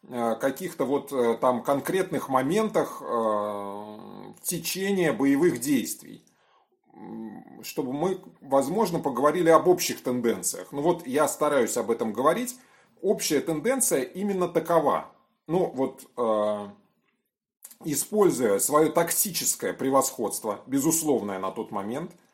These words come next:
Германия добивается значительных успехов. Но эти успехи, они не таковы, которые, э, поставлены первоначально.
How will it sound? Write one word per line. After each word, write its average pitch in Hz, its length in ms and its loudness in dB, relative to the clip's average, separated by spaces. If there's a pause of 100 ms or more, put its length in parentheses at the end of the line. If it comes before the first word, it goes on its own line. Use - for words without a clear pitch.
(360)
Германия 170 880 0 (160)
добивается 156 840 2
значительных 156 880 -2
успехов. - 680 -6 (680)
Но 180 400 2
эти 214 260 0
успехи, 151 840 -2 (440)
они 175 420 0
не 214 220 4
таковы, 175 760 0 (200)
которые, 127 800 0 (200)
э, 107 420 -4
поставлены 175 600 4
первоначально. 131 840 -2